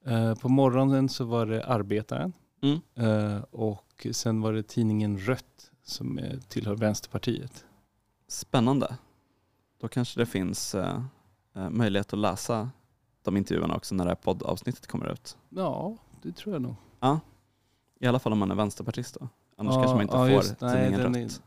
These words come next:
Speaker 1: är, ja, nej, det, ja, den borde väl gå att få tag på, på något
Speaker 2: <laughs>
Speaker 1: sätt. Men, eh,
Speaker 2: Bibliotek.
Speaker 1: men sen Arbetaren håller ju på med en granskning av Air Me.
Speaker 2: Ah,
Speaker 1: Så att
Speaker 2: just
Speaker 1: det var
Speaker 2: det.
Speaker 1: i samband med det.
Speaker 2: Mm, spännande. Ett, eh, ett gigföretag då alltså?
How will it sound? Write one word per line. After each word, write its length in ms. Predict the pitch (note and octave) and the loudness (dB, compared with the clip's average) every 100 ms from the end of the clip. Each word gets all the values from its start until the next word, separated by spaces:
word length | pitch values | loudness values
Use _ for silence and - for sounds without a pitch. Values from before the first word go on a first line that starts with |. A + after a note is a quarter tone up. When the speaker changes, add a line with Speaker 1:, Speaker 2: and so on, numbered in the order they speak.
| - | -6
Speaker 1:
är, 60 | |
ja, 300 | A#2 A2+ A#2+ G#2+ _ _ | -4 -2 -4 -8 _ _
nej, 160 | B2 A#2 | -6 -6
det, 100 | A2 | -6
ja, 220 | G2 A2 | -4 -2
den 180 | G#2+ A#2 | 2 2
borde 220 | B2 A2+ | 2 2
väl 160 | A#2 G#2+ | 0 -2
gå 220 | G#2 G#2 | -2 -2
att 60 | - | -2
få 80 | |
tag 300 | G#2+ A2 G#2 | -2 -2 -2
på, 120 | - A2 | -6 -8
på 120 | G#2 | -6
något 120 | G#2+ | 0
Speaker 2:
<laughs> 80 | A#2+ | 2
Speaker 1:
sätt. 380 | G2+ - A2+ G#2 G#2 | 0 -4 -6 -4 -4
Men, 120 | G2+ | -6
eh, 60 | G2 - - _ - - - | -10 -14 -20 _ -20 -20 -12
Speaker 2:
Bibliotek. 280 | G#2+ A#2+ A#2+ | -4 0 4
Speaker 1:
men 60 | A2+ | 6
sen 180 | B2+ B2+ | 6 8
Arbetaren 640 | C#3 A#2 C3 C3 C3+ A#2+ | 6 8 6 6 4 4
håller 180 | A#2+ A#2 | 2 0
ju 80 | |
på 220 | G#2 A2+ G#2+ | 0 0 0
med 160 | G#2+ | 0
en 100 | G#2 | -2
granskning 600 | G#2+ G#2+ G#2 - - G#2 | -2 -2 -4 -6 -6 -6
av 120 | G#2 - | -6 -4
Air 260 | A#2+ B2 | -2 -2
Me. 240 | G#2+ B2 G#2 - _ _ - | -2 -6 -8 -16 _ _ -2
Speaker 2:
Ah, 240 | C3+ C#3 | 4 4
Speaker 1:
Så 60 | C3+ | 4
att 60 | C3+ | 2
Speaker 2:
just 120 | D3+ | 0
Speaker 1:
det 60 | |
var 60 | G#2 | 0
Speaker 2:
det. 60 | G2+ | -2
Speaker 1:
i 40 | |
samband 400 | - G#2 G#2+ G#2 | -4 -6 -6 -8
med 100 | G2+ | -8
det. 200 | - - - _ _ | -8 -10 -18 _ _
Speaker 2:
Mm, 260 | C3 C3+ C#3 - _ _ | 4 4 2 -6 _ _
spännande. 560 | - - C3 C#3 B2+ B2 - _ _ _ _ _ | -16 -2 0 2 0 -4 -16 _ _ _ _ _
Ett, 280 | B2 - - | -6 -6 -4
eh, 100 | G#2+ | -2
ett 260 | - - - | -2 -2 0
gigföretag 580 | A#2 - A2+ C3 A#2+ A2+ | 0 2 0 2 2 0
då 80 | |
alltså? 200 | - - | -6 -8